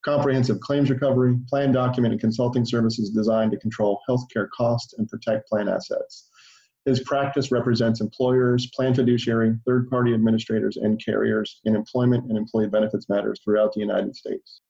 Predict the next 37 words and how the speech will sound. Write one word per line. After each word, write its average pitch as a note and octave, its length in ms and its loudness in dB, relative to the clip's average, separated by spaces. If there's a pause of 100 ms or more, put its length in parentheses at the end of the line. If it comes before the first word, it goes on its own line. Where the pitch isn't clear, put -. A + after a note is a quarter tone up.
(160)
Adam C#3+ 320 2
obtained C3 420 2
his A#2+ 140 4
J B2 240 2
D C3 280 4
from A2+ 240 2
the G#2+ 120 2
Suffolk B2+ 480 -4
University A#2 500 2
Law A2+ 220 2
School B2+ 400 2
and G#2+ 120 2
master's D3 400 2
degree A2+ 300 0
in A2 80 2
finance A2+ 540 0
from A2 160 0
the A2 80 -8
Frank B2 280 -2
Sawyer C#3 300 0
School A2+ 320 0
of A2 80 0
Management A2 480 0 (240)
at A#2+ 100 -18
Suffolk A2+ 380 -4
University G#2 580 -4 (160)
in G#2 80 -8
Boston. G2+ 380 0 (400)
Adam C3 300 2
and A#2 100 2
his A2+ 100 2
wife, A2+ 280 2
Kelly, A#2+ 260 0
have A2+ 180 0
four B2 220 2
wonderful D3+ 400 0
children. A#2 540 0